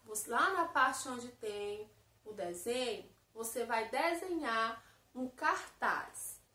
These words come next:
né? Você lembra que nós estudamos sobre o cartaz? Você vai desenhar um cartaz com uma ilustração e uma pequena frase incentivando as pessoas a cuidar do planeta,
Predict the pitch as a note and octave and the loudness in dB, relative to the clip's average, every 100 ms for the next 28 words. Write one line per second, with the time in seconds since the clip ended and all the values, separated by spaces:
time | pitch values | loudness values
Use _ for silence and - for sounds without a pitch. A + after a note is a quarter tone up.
0 | _ G#3+ A3 B3+ - _ _ - G#3+ G#3 | _ -4 -4 -4 -10 _ _ -10 -4 -2
1 | G3+ A3 D4 D#4+ C#4+ B3 A#3 - A3+ G3 | 0 0 -2 -2 -2 0 0 -2 -4 -2
2 | G#3 G#3 - G3+ F#3+ F#3 G3+ - - F#3 | -2 -2 -4 -4 -6 -8 -8 -8 -2 2
3 | G3+ F4+ - - - - - - - - | 4 4 2 -4 -12 -20 -20 -20 -20 -20
4 | _ - A3 G3+ F#3+ G3 F#3+ F#3+ F#3+ F3+ | _ -4 -2 0 0 -2 -2 -2 -2 -2
5 | F3+ C4+ D#4+ - - A3+ G3+ G3+ B3+ - | 0 2 2 0 2 4 4 2 -2 -6
6 | - - - - - C4 A#3 A3+ A3 A3 | -12 -20 -20 -8 0 2 2 -4 -4 -4
7 | - - A3 G#3+ G#3 - - D4 E4+ F#4+ | -4 -6 0 2 2 -2 -6 -2 0 0
8 | - C4+ C4+ - G3+ F#3+ G#3 - - B3 | 0 0 0 -2 -2 0 0 -2 -6 -6
9 | A#3+ A3 A3 F#3+ - - F#4+ A#4 A4+ A4 | 0 0 -2 -10 -10 -4 0 2 2 0
10 | - B3 A#3 A3+ A#3 A#3 F4 A4 - C#4+ | 2 6 6 4 0 0 2 2 2 0
11 | A3+ A#3+ D#4 E4 B3+ A3+ A3+ - F#3+ - | 0 0 2 2 4 4 2 -4 -8 -4
12 | - C#4 D4 - - - - - - - | 4 8 8 6 0 -8 -20 -20 -20 -12
13 | - B3 B3 - F#4 D4+ A#3 B3 B3 C#4 | 2 2 2 0 2 2 4 4 4 2
14 | - C#4 C4 F#3+ A3 - - | 0 0 0 -2 -6 -12 -20